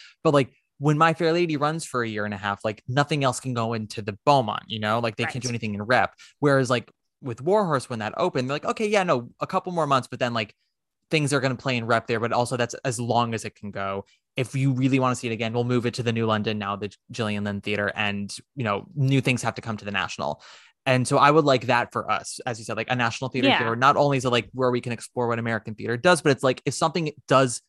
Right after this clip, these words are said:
Speaker 1: take off here, we'll put it somewhere else and have it continue to thrive for you to see. Well, so we can continue making new works that you can like just as much as this.
Speaker 2: Right. And, like, this is very much, like, a self-serving kind of thing to say, but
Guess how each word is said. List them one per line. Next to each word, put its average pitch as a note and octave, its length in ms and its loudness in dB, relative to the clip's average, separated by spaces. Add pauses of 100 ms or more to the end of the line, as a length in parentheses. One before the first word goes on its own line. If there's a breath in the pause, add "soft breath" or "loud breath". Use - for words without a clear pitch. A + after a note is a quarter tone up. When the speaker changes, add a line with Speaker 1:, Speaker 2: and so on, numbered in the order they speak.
(360)
Speaker 1:
take - 260 -6
off C3 260 2
here, E2 420 -16 (500)
we'll C3+ 200 4
put D3+ 200 2
it D3 140 6
somewhere B2 420 0
else A2 440 -2 (160)
and B2+ 100 -4
have B2 160 2
it A#2+ 60 -6
continue C3+ 380 -4
to A#2 80 -2
thrive A2+ 240 0
for A#2 80 -8
you A2 180 -8
to G#2+ 80 -10
see. A2+ 380 -6 (180 soft breath)
Well, A#2 160 -4
so D3 100 -2
we B2+ 80 0
can - 160 -6
continue B2+ 340 -2
making A#2+ 360 -2
new B2 120 0
works A2+ 300 0 (160 soft breath)
that B2+ 120 -2
you B2+ 100 -2
can C3 160 -2
like A2+ 320 0 (180)
just C3+ 240 2
as A2+ 100 -2
much G#2+ 200 -2
as - 100 -20
this. - 360 -12 (340)
Speaker 2:
Right. - 320 -14 (400 loud breath)
And, C#4+ 120 4
like, B3 260 0
this C#4 180 0
is A#3+ 140 0
very F3+ 200 -2
much, E3 160 -6
like, - 100 -16
a - 40 -14
self-serving E3+ 880 -8 (240)
kind F3+ 240 -4
of E3+ 80 -8
thing F#3 200 -6
to F#3 80 -10
say, F#3 420 0
but E3 220 -4